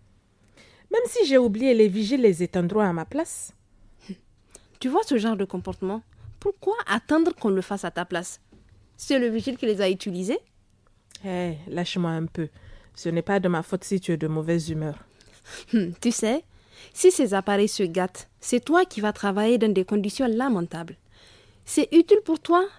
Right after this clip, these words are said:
Speaker 2: tu en profites et en bénéficies, parce que ça t'aide dans ton travail. Ton employeur ne les a pas ramassés. Il a financé pour te mettre à l'aise.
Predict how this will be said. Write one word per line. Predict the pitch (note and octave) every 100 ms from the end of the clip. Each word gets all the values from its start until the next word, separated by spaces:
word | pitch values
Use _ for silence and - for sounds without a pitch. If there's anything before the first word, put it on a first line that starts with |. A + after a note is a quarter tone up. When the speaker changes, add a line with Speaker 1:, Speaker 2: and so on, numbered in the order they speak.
| -
Speaker 2:
tu | D4+
en | C#4+
profites | C4+ D#4 F#4 F4 - -
et | -
en | C4
bénéficies, | A#3 D4+ D4+ - D4+ - F4 F#4 _ _ _
parce | - C4+
que | F#4
ça | - C#4
t'aide | - D#4+
dans | A3 G#3+
ton | G3
travail. | - A#3+ C4+ C#4 F3 _ _ - - -
Ton | C#4+
employeur | D4+ C#4 C#4+ D4+ F4
ne | D4+ C4
les | C#4 C#4+
a | C#4+
pas | D4
ramassés. | F#3+ E3+ G3+ D#4+ B3+ _ _ _ -
Il | E4+ -
a | A#3
financé | - D#4 D4+ D4+ - G4
pour | - -
te | G3+
mettre | G3+ - -
à | E3+
l'aise. | F#3 G3 F3 -